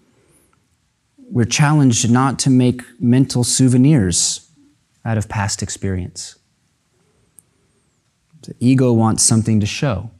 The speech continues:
It co-opts its interpretation of its own absence. We're challenged not to carry around the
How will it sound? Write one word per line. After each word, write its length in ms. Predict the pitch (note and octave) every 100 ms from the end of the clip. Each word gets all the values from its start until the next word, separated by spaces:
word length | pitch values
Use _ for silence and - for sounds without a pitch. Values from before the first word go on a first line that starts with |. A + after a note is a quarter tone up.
| _ _ _ _ _ _ _ _ _ _ -
It 360 | A#2+ E2 - _ _ _ _
co-opts 720 | - D#3+ D#3 C3 - - - B2
its 180 | A#2+
interpretation 1160 | B2 A#2 - C3 A#2+ - D3 D3 G#2 G2+ G2 - - _ -
of 120 | A2
its 120 | G#2
own 200 | A#2+ A#2
absence. 680 | A#2+ A#2+ - F2+ - - - _ _ _ _ _ _ _ _ _ _ _ _ _ _ _ _ _ _ _ _ _ _ _ _ _ _ _ _ _ _ _ _ _ _
We're 120 | - G#2+
challenged 640 | - D3 D3 C3+ G#2+ A2+
not 240 | B2+ -
to 100 | -
carry 500 | B2 - C#3+ C#3 C3
around 600 | A2+ A2 B2+ D3 G#2+ G2+
the 680 | F#2 F#2 E2+ D2 A#1+ A#1